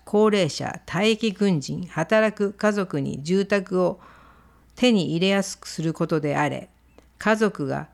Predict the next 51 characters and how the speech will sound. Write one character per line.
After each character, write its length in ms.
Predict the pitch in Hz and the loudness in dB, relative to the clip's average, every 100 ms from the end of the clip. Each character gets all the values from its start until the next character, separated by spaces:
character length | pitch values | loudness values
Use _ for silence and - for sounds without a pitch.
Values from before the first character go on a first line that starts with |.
| - | -6
安 280 | 175 202 | 0 2
全 320 | 196 196 185 180 | 2 2 2 2
に 180 | 175 | -2
通 300 | 175 - 220 | -4 -2 -2
勤・ 320 | 214 208 190 180 | 0 -2 -2 -4
通 280 | - 214 | -2 0
学 200 | 214 214 | 2 0
す 180 | - - | -2 -4
る 100 | 190 | -4
た 140 | 190 180 | 0 0
め 140 | 180 | 2
の 240 | 151 131 - - - - - - | 0 -4 -8 -20 -20 -20 -20 -20
地 200 | - 175 | -4 2
元 300 | 202 240 240 | 4 4 4
の 200 | 226 220 | 2 2
道 260 | 170 202 208 | 4 4 4
路 140 | 151 | 2
や 200 | 131 127 - _ _ - - 175 | -2 -6 -14 _ _ -10 -4 0
橋 60 | 226 | 2
の 120 | 220 | 2
修 300 | 202 240 233 | 2 0 0
理 100 | 151 | 0
で 140 | 139 | 0
あ 120 | 139 139 | -2 -4
れ、 200 | 135 - _ _ _ _ _ | -6 -12 _ _ _ _ _
提 240 | - 190 190 | 0 2 2
案 200 | 190 175 | 2 2
後 140 | 185 | 2
は 240 | 165 - - _ _ _ _ | 0 -2 -10 _ _ _ _
地 240 | - 247 | -4 0
域 280 | 226 - 165 | 0 0 0
有 140 | 180 185 | 0 0
権 240 | 190 175 | 0 0
者 160 | 147 143 | -2 -4
に 220 | 143 - _ _ _ _ | -6 -10 _ _ _ _
地 240 | - 254 | 0 2
域 220 | 240 247 160 | 2 0 0
の 120 | 156 | 0
問 220 | 151 156 | 0 0
題 220 | 151 151 | 0 0
を 60 | 151 | 0
解 220 | 160 160 | -2 -4
決 180 | 165 - | -4 -8
す 140 | - | -6
る 80 | 156 | -6
力 380 | 147 - 165 214 | -6 -2 0 0
を 60 | |
与 260 | 127 - 135 | 0 -2 -6
え 40 | |
ま 160 | 135 123 | -6 -8
す。 180 | - - | -12 -18